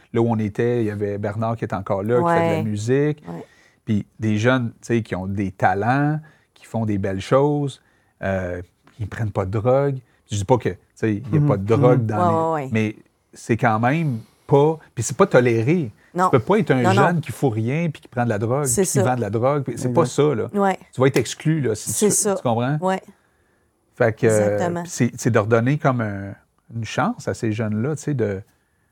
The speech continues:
Speaker 1: de, de, de sortir éventuellement de ça, puis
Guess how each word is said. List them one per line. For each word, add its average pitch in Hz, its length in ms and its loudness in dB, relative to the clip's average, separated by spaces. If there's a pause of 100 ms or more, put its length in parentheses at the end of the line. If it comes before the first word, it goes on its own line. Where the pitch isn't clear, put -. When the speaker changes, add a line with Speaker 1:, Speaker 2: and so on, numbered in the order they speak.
(160)
Speaker 1:
de, 95 320 -6
de, 98 160 -6
de 98 160 -4
sortir - 500 -2
éventuellement 110 500 -2
de 127 120 -2
ça, 156 200 -4
puis 101 220 -6